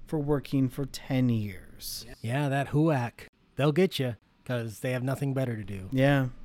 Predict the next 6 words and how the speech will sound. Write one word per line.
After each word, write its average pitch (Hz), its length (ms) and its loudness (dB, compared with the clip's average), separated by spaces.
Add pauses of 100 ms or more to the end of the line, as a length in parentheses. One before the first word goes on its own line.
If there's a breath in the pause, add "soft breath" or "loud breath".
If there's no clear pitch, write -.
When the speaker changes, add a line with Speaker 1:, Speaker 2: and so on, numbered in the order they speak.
(140)
Speaker 2:
other 110 180 -6
than 117 160 -6
scare 113 300 -6
Americans. 98 580 -12
Speaker 1:
Now, 202 560 6 (500)
Bialystok, 180 1120 4